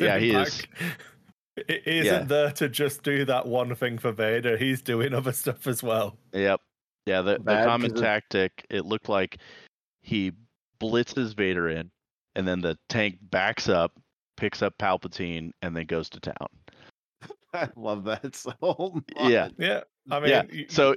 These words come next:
Speaker 2: you're,
Speaker 1: the,
Speaker 2: you're busy
Speaker 1: the
Speaker 2: dealing with Vader. You've got loads of time to get Palp in there as well.
Speaker 1: Yeah, they're, they're, like,
Speaker 3: <laughs>
Speaker 1: Vader is, Vader is in your face. You have to deal with Vader. Now,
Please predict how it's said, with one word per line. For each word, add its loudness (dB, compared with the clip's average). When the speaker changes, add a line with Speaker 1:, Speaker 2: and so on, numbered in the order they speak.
Speaker 2:
you're, -2
Speaker 1:
the, 4
Speaker 2:
you're -2
busy 2
Speaker 1:
the 8
Speaker 2:
dealing 0
with -4
Vader. 0
You've -2
got 0
loads 0
of -2
time -2
to -6
get -4
Palp -2
in -2
there -2
as -2
well. -4
Speaker 1:
Yeah, 6
they're, 6
they're, 2
like, 6
Speaker 3:
<laughs> -10
Speaker 1:
Vader 6
is, 4
Vader 4
is 0
in -4
your -4
face. -6
You -4
have -2
to -8
deal -4
with -6
Vader. -4
Now, 0